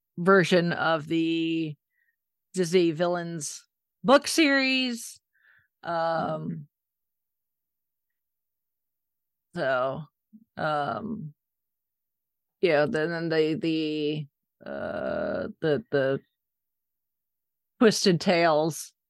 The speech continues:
Speaker 1: the kind of the Disney princess version of What If, uh, which I know Shalane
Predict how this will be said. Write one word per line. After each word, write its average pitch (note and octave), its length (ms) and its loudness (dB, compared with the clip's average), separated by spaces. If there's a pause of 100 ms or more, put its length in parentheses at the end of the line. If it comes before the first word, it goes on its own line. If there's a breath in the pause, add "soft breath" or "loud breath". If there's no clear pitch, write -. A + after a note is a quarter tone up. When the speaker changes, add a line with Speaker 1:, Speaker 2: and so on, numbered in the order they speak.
Speaker 1:
the D#3 100 -6
kind D#3+ 320 2
of D3 160 -2 (180)
the G3 80 8
Disney F3 560 4 (360 loud breath)
princess B3 420 6
version G3+ 340 6
of F3 100 2
What F3 260 4
If, G3 420 0 (480 soft breath)
uh, F3 400 4 (1080 soft breath)
which F#3 160 0
I G#3+ 80 6
know G3+ 120 4
Shalane F#3+ 680 0